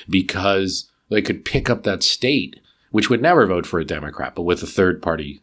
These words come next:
split, it might. Um, I have another question I just had answered about Woodrow Wilson, and he benefited from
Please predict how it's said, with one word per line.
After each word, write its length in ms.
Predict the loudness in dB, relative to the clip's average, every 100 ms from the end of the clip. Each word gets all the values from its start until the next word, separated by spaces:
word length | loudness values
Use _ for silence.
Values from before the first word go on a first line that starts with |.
| _
split, 500 | -6 -4 0 0 -2
it 140 | -8
might. 400 | -6 -4 -4 -8 _ _ _ -4
Um, 320 | 0 2 0 0
I 60 |
have 140 | 0 2
another 260 | 2 2
question 420 | 2 0 0 -2
I 160 | -2 -4 -8
just 300 | -4 -2 -2
had 140 | -2 0
answered 460 | 2 2 2 0
about 400 | -2 -6 -8 -8
Woodrow 320 | -4 0 2 4
Wilson, 400 | 4 4 0 -6
and 180 | -10
he 180 | -10 -10
benefited 580 | -2 0 0 -2 -6 -6
from 280 | -8 -10